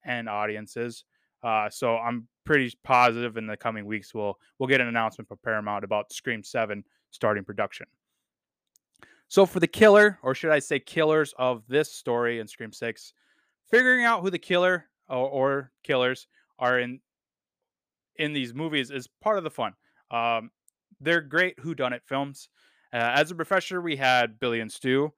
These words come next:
as the killers of the first Scream, Billy's mom and Timothy Olyphant's character, who was Sidney's boyfriend. Uh, they were the killers in Scream Two. Roman, Sidney's half-brother, was the killer in Scream Three. Emma Roberts' Jill character and her secret lover, Charlie,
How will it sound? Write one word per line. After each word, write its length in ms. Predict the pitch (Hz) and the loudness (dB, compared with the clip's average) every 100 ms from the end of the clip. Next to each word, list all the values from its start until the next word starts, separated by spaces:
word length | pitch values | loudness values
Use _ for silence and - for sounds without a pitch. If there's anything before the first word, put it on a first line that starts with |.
| _ - | _ -12
as 180 | 107 104 | -10 -10
the 60 | |
killers 360 | 98 127 113 101 | -10 -6 -6 -6
of 180 | 104 98 | -12 -14
the 60 | 107 | -6
first 260 | 160 156 | -4 -4
Scream, 420 | - 151 151 143 135 _ _ _ - | -4 -2 -2 -2 -8 _ _ _ -4
Billy's 320 | 139 143 127 | 0 0 0
mom 380 | 131 131 135 135 | 0 2 2 0
and 140 | 117 | -6
Timothy 340 | - 139 123 120 | -6 -6 -4 -2
Olyphant's 400 | 113 117 120 - | 0 -2 -8 -8
character, 500 | - 117 113 120 110 | -2 -2 -2 -8 -10
who 120 | 110 | -8
was 140 | 104 | -8
Sidney's 340 | - 127 110 - | -8 -8 -8 -8
boyfriend. 540 | 139 156 147 147 147 _ _ _ | -2 -2 0 -4 -4 _ _ _
Uh, 100 | 110 | -6
they 120 | 107 113 | -2 -2
were 80 | |
the 60 | 110 | -4
killers 320 | - 117 107 | -6 -4 -6
in 60 | 107 | -10
Scream 280 | - 107 98 | -14 -16 -6
Two. 380 | - 185 180 170 _ _ _ _ - | 0 2 2 -2 _ _ _ _ 0
Roman, 520 | 143 160 165 165 165 | 4 6 4 0 -2
Sidney's 420 | - 135 127 113 | -6 -4 -4 -2
half-brother, 600 | 117 110 - 117 127 135 | 0 0 0 0 0 -2
was 220 | 139 110 | -6 -12
the 60 | 104 | -12
killer 280 | - 113 107 | -12 -10 -8
in 120 | 101 | -12
Scream 380 | - - 104 98 | -16 -16 -16 -12
Three. 340 | - 202 220 196 _ _ _ _ | -4 -2 -2 -4 _ _ _ _
Emma 220 | - 165 156 | 0 2 4
Roberts' 800 | 143 147 151 156 - 123 117 113 | 6 6 4 0 -6 -14 -14 -20
Jill 280 | - 156 175 | -8 -2 -2
character 560 | 170 151 147 147 151 131 | -2 0 0 -2 -4 -4
and 120 | 110 | -6
her 60 | 107 | -10
secret 340 | - 107 104 | -14 -12 -10
lover, 200 | 101 101 | -10 -14
Charlie, 500 | - 151 147 147 139 | -2 2 4 2 -2